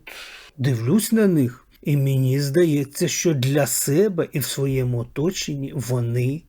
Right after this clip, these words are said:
мають рацію для себе. Тому що для них державник Порошенко, да. Або ті, хто були до нього. Не знаю, Януковича вони при-, припульсовують до цього чи ні. Та й будь-якого президента.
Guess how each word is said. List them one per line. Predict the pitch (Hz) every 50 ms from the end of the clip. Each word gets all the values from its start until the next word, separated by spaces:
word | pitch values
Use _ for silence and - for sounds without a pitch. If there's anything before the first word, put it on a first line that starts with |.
| - _ -
мають | 196 127 123 123 117 113 117 117 117 120 - 143
рацію | 127 139 151 185 220 240 233 - - 208 170 139 120
для | 104 110 117 120
себе. | - - - 131 123 - - _ - - _
Тому | - 139 139 165 202 220
що | 196 - - - - 202 202 196 - -
для | 196 131 131 156 165 160
них | 156 185 233 262 254 247 - - _ _ _ _ _ _ _ _ - - -
державник | 127 123 165 151 147 131 117 127 151 165 185 202 214 214 214 226 208 208 - _ _ _ _ _ _ _ _
Порошенко, | - 156 156 170 160 - - 240 208 139 104 - - - _ _ _ _ _ _ -
да. | 131 127 117 104 113 - - _ _ _ _ _ _ -
Або | - 135 131 143 160 147 127 - _ _ _ _ _ -
ті, | - 143 165 214 240
хто | - - - - - - 160
були | 135 117 123 135 135 156 190
до | - - 147 123 165 160
нього. | 156 156 143 117 107 120
Не | 131 143 156
знаю, | 135 127 135 131 117 107 107 107 107
Януковича | 123 123 131 139 127 127 147 135 127 127 123 - 123
вони | 123 123 127 127 123
при-, | 123 123 127 123 120 123 - _
припульсовують | - 135 135 123 - - 143 131 123 - - 196 214 208 180 151 143 131
до | 123 131 127
цього | 120 - - 139 123 123 117 117
чи | 120 - - 139
ні. | 131 131 127 123 127 - -
Та | - 240
й | 233 190
будь-якого | 156 147 160 156 127 - 117 107 - - 113 107 110 117
президента. | - - 127 123 127 131 135 135 127 135 - -